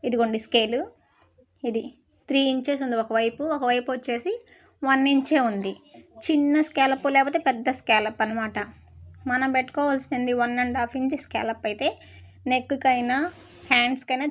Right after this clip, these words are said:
చాలా బాగుంటుంది. కొంతమంది ఎక్కువ ఇష్టపడని వాళ్ళు ఏం చెప్తారు, "చిన్న స్కాలప్ ఇవ్వండి" అంటారు.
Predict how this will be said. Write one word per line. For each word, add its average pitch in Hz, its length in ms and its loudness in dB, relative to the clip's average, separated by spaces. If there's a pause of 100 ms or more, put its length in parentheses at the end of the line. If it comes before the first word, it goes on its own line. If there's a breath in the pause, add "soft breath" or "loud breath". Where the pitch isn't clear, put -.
(100)
చాలా 226 360 4 (140)
బాగుంటుంది. 226 460 0 (340 soft breath)
కొంతమంది 302 560 4 (100)
ఎక్కువ 311 380 2
ఇష్టపడని 285 480 2
వాళ్ళు 262 180 0
ఏం 262 180 -2
చెప్తారు, 247 400 0 (120)
"చిన్న 277 260 0
స్కాలప్ 233 460 2
ఇవ్వండి" 240 380 0
అంటారు. 214 400 -4